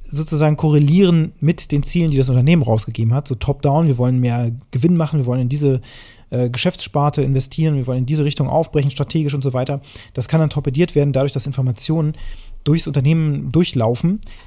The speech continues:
die dann widersprüchliche, ähm, Ergebnisse zur Folge haben, weil Menschen vielleicht gegen irgendetwas sabotieren oder revoltieren oder etwas nicht wollen und deswegen dagegen arbeiten und so, bewusst, unterbewusst, wir wollen niemandem was unterstellen, aber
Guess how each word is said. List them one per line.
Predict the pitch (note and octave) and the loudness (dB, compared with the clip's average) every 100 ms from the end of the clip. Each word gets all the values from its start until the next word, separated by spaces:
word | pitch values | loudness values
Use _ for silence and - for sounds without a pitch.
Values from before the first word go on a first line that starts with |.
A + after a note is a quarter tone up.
| - - | -20 -6
die | C3+ C3+ | 0 4
dann | C3 C3 | 4 4
widersprüchliche, | D#3 E3 - D3+ D3+ - D3 C#3 C3+ - _ _ _ | 4 2 2 -2 -2 0 2 2 -2 -10 _ _ _
ähm, | - A#2+ B2 | -2 0 0
Ergebnisse | B2+ D3+ - A2+ A#2+ A2 | -2 -4 -4 -2 0 -2
zur | - A2 | -4 -4
Folge | - A#2+ A2 | -2 0 0
haben, | C3+ C3 | 0 0
weil | A2+ | 0
Menschen | C3+ - | -2 -4
vielleicht | - C3 - A#2+ | -2 -2 -2 -6
gegen | B2 | -4
irgendetwas | C3+ C3+ C#3 B2+ B2 | -2 -2 -2 -2 -2
sabotieren | - B2 C3 C3 - D3+ C3 C3 | 0 2 2 0 -2 -2 -2 -2
oder | A#2+ A#2+ A2 - - - | -2 -2 -4 -8 -20 -2
revoltieren | B2 D#3+ C#3+ C#3 - D3 C3 B2 | 2 4 4 2 0 -2 -2 -2
oder | A#2+ | -4
etwas | A#2 - B2 | -4 -4 -4
nicht | B2 A#2 | -4 4
wollen | C3+ E3+ D#3+ D3 - - - | 6 6 2 -4 -16 -20 -6
und | A#2 | 0
deswegen | B2+ C#3+ | 2 4
dagegen | A#2+ A#2 E3+ E3 | 2 4 2 0
arbeiten | - C#3 B2+ B2+ B2+ | -2 0 0 0 -2
und | A#2+ | -2
so, | A#2+ B2 A2 _ | -2 -2 -4 _
bewusst, | B2 A#2 D#3+ - | 0 2 0 0
unterbewusst, | D3 D3+ C3+ B2+ C3+ - | 0 2 0 2 0 -2
wir | A#2 | -4
wollen | B2 | -2
niemandem | B2+ C3+ A#2+ | 0 0 0
was | G#2+ | -2
unterstellen, | A#2 G#2 B2 C#3+ - - - - | -2 0 0 0 -4 -16 -20 -16
aber | - A#2+ C#3+ D3+ | -2 4 4 4